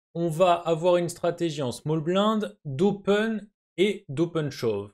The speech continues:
On va éviter les limps. Ici, bien que le risk premium soit important vu qu'on approche des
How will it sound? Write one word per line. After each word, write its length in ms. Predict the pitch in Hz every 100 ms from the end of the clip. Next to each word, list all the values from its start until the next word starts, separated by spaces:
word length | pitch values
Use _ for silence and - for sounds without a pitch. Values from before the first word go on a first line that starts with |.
| _
On 100 | 131
va 320 | 123 147 160 -
éviter 480 | 151 147 135 - 165
les 160 | 147 110
limps. 260 | 104 107 - _
Ici, 480 | 151 - 240 247 - -
bien 320 | 123 143 226
que 100 | 202
le 120 | 160
risk 260 | 151 156 -
premium 320 | 160 151 147
soit 180 | - 139
important 540 | 135 127 120 - 156
vu 180 | 123 156
qu'on 140 | 170 147
approche 400 | 127 - 135 117
des 340 | 123 120